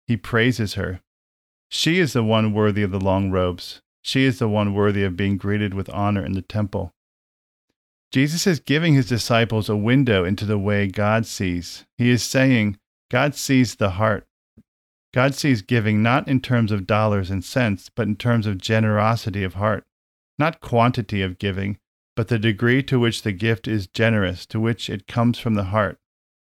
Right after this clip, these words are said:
from a heart that is not afraid to be poor and vulnerable before God and others.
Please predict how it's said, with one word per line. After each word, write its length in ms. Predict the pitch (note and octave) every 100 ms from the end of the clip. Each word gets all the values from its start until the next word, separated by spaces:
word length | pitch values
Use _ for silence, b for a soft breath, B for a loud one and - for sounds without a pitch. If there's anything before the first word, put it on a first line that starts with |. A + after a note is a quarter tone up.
| _ _
from 140 | A2+
a 60 | A2+
heart 280 | A2+ A#2+ A#2
that 140 | A2
is 180 | G#2 F2+
not 240 | G#2+ A2
afraid 400 | B2 - B2 A2+
to 80 | A2+
be 140 | G#2+ G#2+
poor 500 | - - A2+ G#2 G2
and 140 | G2+ G2+
vulnerable 640 | G#2 A2 G#2+ F2+ F2+ F#2
before 380 | - F#2+ A2 G#2
God 320 | F2+ G2 G2
and 120 | F#2 F2+
others. 460 | F#2+ F#2 F2+ -